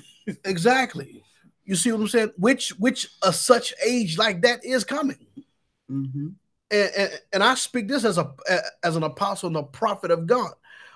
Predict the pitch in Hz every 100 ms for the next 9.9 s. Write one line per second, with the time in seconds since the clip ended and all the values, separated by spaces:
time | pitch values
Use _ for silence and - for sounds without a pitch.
0 | - 160 165 202 190 175 233 226 208 254
1 | 196 202 240 - 233 226 202 202 185 185
2 | 175 170 262 185 - 202 247 - 233 240
3 | 233 214 190 190 220 202 156 139 - -
4 | - - _ - 170 165 - 240 202 127
5 | 131 - _ - 160 185 156 214 220 196
6 | 160 147 - 233 214 175 160 233 220 190
7 | 214 208 165 165 147 226 208 190 180 170
8 | 175 185 233 156 - - - - - _
9 | - - - _ - 147 190 190